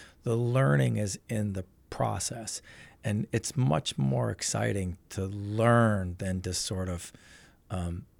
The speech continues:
succeed in my book. Um, and, and it's always been where the excitement has been for me in so many things that I do, um,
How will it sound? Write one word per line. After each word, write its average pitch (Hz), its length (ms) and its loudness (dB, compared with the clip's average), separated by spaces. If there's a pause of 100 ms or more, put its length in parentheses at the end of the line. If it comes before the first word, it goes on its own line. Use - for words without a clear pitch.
(120)
succeed - 840 0 (760)
in 107 180 2
my 104 360 2
book. 95 400 -8 (400)
Um, 98 380 -2 (180)
and, 104 540 -4 (280)
and 107 220 -2
it's 110 160 -2
always 131 320 4
been 110 240 2
where 107 140 2
the 101 120 0
excitement 95 600 -2
has 82 120 -8
been 87 320 -6 (300)
for 117 200 -4
me 101 380 -4
in 98 120 -4
so 127 200 -2
many 120 280 0
things 110 380 -2
that 110 120 -4
I 101 140 -4
do, 95 440 -2 (520)
um, 95 540 -6